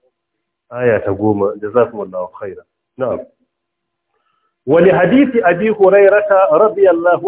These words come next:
anhu. Da kuma hadisin Abu Huraira, Allah ya kara masa yadda, kala yace, "Kala Rasulullahi sallallahu alaihi wa sallam." Manzon Allah, tsira da aminci su tabbata a gare shi, yana cewa, "Inna Allah, lalle Allah,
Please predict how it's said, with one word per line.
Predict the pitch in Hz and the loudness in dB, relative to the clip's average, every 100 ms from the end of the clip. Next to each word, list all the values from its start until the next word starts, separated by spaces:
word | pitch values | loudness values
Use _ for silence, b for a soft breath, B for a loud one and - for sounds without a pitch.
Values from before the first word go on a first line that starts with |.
| 214 | -6
anhu. | 135 _ _ _ _ _ _ 143 | -6 _ _ _ _ _ _ -10
Da | 156 | -4
kuma | 220 240 | 0 0
hadisin | 190 175 240 247 202 170 | 0 0 -2 0 0 2
Abu | 160 196 | 4 2
Huraira, | 185 190 185 170 | 4 2 2 0
Allah | 185 180 | 0 0
ya | 165 | 0
kara | 202 185 170 | 2 2 2
masa | 180 165 | -2 -4
yadda, | 156 165 170 170 | -4 -2 -2 0
kala | 190 180 | 0 2
yace, | 151 147 - 113 _ _ _ _ _ _ _ | 2 0 -4 -12 _ _ _ _ _ _ _
"Kala | 208 254 269 240 208 | 0 2 2 2 2
Rasulullahi | 196 247 240 226 214 202 220 196 208 - | 0 0 0 2 0 2 2 2 0 0
sallallahu | 196 180 175 214 220 214 | 0 0 0 2 0 0
alaihi | 214 175 202 196 180 | 0 0 2 0 0
wa | 165 - | -4 -2
sallam." | 190 156 127 - _ _ _ _ - | -2 0 -4 -6 _ _ _ _ -10
Manzon | 143 185 | -2 0
Allah, | 190 196 170 | 2 2 0
tsira | 180 185 190 190 | 0 2 2 2
da | 190 | 0
aminci | 165 185 180 | -2 -2 -6
su | 175 - | -10 -8
tabbata | 156 170 190 170 | -4 -2 -2 -2
a | 156 | 2
gare | 156 175 175 | 4 2 2
shi, | 160 | 0
yana | 160 151 - 151 | 2 2 0 -4
cewa, | 113 104 - _ _ _ _ _ | -4 -4 -8 _ _ _ _ _
"Inna | 247 262 262 226 | -6 0 2 2
Allah, | 196 190 190 165 | 2 0 0 0
lalle | 165 185 196 190 196 | 0 0 0 0 2
Allah, | 190 190 160 - | 0 0 -2 -2